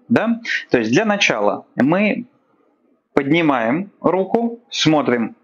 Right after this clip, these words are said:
доступную нам амплитуду. После этого работаем с лопаткой и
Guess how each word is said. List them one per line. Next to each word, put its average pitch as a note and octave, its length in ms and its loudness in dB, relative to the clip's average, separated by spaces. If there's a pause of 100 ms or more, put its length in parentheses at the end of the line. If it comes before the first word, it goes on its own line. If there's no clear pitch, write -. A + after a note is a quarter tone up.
(120)
доступную D3+ 640 0
нам C#3+ 200 0
амплитуду. D3+ 720 0 (540)
После E3 420 0
этого A#2+ 540 -2 (340)
работаем B2+ 640 0
с - 140 -4
лопаткой E3+ 800 -2 (600)
и A#3 420 2